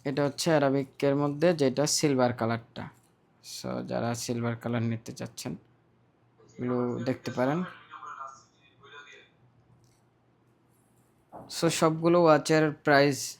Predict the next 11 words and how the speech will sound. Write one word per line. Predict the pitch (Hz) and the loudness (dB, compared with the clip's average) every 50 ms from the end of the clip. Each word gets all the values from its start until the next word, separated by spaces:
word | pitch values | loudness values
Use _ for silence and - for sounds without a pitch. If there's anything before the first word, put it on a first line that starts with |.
| _ - | _ -2
বলা | 131 131 127 123 123 123 | 2 4 4 4 4 2
আছে। | 123 120 - - 165 185 220 - - - _ _ _ _ _ _ _ _ _ _ _ _ _ _ _ - 139 131 | 0 0 -2 0 0 0 0 -4 -8 -18 _ _ _ _ _ _ _ _ _ _ _ _ _ _ _ -6 0 2
যার | 135 131 127 123 131 | 4 4 4 2 0
যেটা | 135 131 - 143 139 | 0 2 2 4 4
লাগবে | 143 139 131 139 147 156 165 165 165 - - 151 - | 4 2 2 2 2 4 4 4 2 0 -4 -6 -6
স্ক্রিনশট | - - - 147 143 - - 143 135 - 131 | -4 -4 -4 -4 -4 -2 -2 -4 -4 -2 -4
নেবেন, | 127 120 127 139 165 185 202 - _ _ _ _ _ - 123 | -4 -2 -2 -2 -2 -4 -4 -6 _ _ _ _ _ -8 -4
then | 127 123 127 127 127 | -2 0 0 0 0
মেসেজ | 120 - - 143 135 - - - | 0 0 -2 -2 -4 -4 -4 -2
করবেন | 135 120 120 120 113 110 | 0 0 2 0 0 0
আমাদেরকে। | 113 113 113 117 117 117 - 151 | 0 0 -2 -4 -4 -4 -2 -2